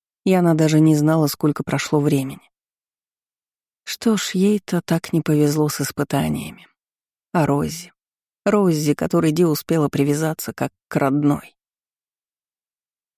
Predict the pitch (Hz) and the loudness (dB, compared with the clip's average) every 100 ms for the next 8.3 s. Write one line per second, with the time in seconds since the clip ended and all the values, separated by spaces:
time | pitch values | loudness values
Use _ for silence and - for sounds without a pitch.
0 | _ 170 190 208 190 180 - 180 - - | _ 0 2 4 2 0 -4 -6 -4 -2
1 | 175 160 160 160 170 175 170 147 143 151 | 2 2 2 0 0 2 4 2 0 2
2 | 151 143 139 135 - - - _ _ _ | 2 2 0 -4 -8 -16 -18 _ _ _
3 | _ _ _ _ 175 165 185 190 - 180 | _ _ _ _ 0 2 0 0 2 4
4 | 180 180 170 147 156 147 147 - 156 143 | 4 4 4 4 4 2 -4 0 0 0
5 | - - - _ _ _ _ _ _ _ | -2 -12 -20 _ _ _ _ _ _ _
6 | _ - 156 214 190 151 143 139 139 170 | _ -2 0 2 2 2 2 0 0 0
7 | 175 131 - 151 - - 143 - 151 151 | -2 -4 -6 -10 -10 -8 -8 -2 0 0
8 | 135 - - | -2 -10 -16